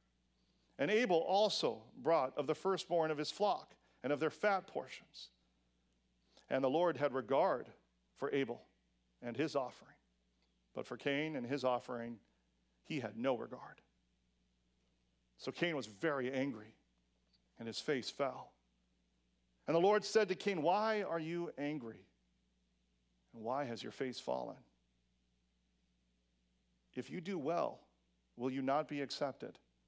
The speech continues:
And if you do not do well, sin is crouching at your door. Its desire is contrary to you, but you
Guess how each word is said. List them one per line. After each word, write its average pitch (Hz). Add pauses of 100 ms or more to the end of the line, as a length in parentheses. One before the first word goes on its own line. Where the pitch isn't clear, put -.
(720)
And 123
if 135
you 143
do 131
not 165
do 117
well, - (720)
sin 165
is 135 (360)
crouching - (240)
at 123
your 117
door. 120 (960)
Its 143
desire 151
is 131
contrary 123
to 123
you, 117 (1080)
but -
you 170